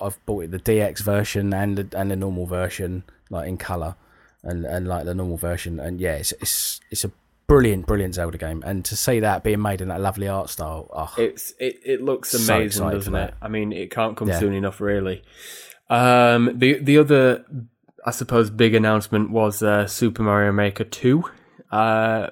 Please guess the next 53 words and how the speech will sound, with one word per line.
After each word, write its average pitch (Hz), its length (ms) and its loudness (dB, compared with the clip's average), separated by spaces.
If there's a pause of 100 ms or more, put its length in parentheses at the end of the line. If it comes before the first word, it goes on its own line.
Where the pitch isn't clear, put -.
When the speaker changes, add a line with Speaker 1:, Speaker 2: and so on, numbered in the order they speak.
(120)
Speaker 1:
Now 107 100 2
that 104 420 4
is 98 180 -4
massive 92 600 -2
Speaker 2:
<laughs> - 1080 0
Speaker 1:
for - 100 -4
me. 87 300 -4
I 95 100 -4
think 120 220 -2
that 123 180 4
is, 110 100 0
that 131 240 2
is 117 100 -2
the 113 80 -2
Switch. - 460 0
That's 117 200 2
the 135 60 0
one 127 120 2
that's 107 100 -6
gonna 107 160 0
move 107 320 2
Switches. - 540 -4 (520)
Speaker 2:
It, 156 220 6
it's 139 180 2
definitely 139 420 2
a 117 60 2
system 117 400 -2
seller. 101 300 0
What 127 160 4
will 135 80 4
be 135 120 2
interesting 135 520 0
is 113 280 -2
whether 113 320 2
it'll 113 360 4
just 113 240 -10
be 113 100 0
a 98 60 0
port 110 500 4
of 107 260 -4
Mario 107 340 0
Maker 101 300 -2
one 107 240 -2
with 101 120 -4
a 107 40 -4
few 107 220 0
extra 104 300 -4
bits 107 320 -4
and 101 120 -4
bobs, 101 460 0 (540)
or 110 180 6
whether 104 500 6
Speaker 1:
Hmm. - 140 -14